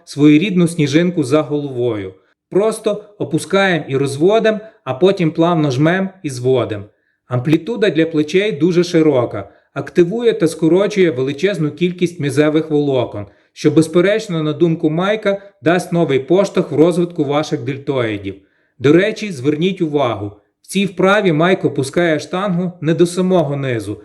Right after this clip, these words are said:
а до рівня приблизно нижньої частини вух. Особисто мені візуально рух дуже сподобався. Майк трохи критикує стару школу, яка наполягає, що гантелі ніщо не замінить.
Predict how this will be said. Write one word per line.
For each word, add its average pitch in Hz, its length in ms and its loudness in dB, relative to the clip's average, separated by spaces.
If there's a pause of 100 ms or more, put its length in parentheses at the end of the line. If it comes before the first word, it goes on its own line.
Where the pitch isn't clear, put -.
(200)
а 127 120 -8
до 123 120 -4
рівня 196 340 0
приблизно 165 560 0
нижньої 160 440 0
частини 151 480 0
вух. 117 440 -2 (240)
Особисто 190 580 0
мені 180 280 -2
візуально 180 560 2
рух 170 220 2
дуже 160 240 0
сподобався. 131 760 -4 (140)
Майк 208 300 -4
трохи 185 360 0
критикує 180 640 2
стару 170 300 4
школу, 139 640 0 (140)
яка 135 260 -2
наполягає, 160 720 0
що 151 200 -2
гантелі 156 480 -2
ніщо 143 360 -4
не 147 140 -2
замінить. 127 640 -6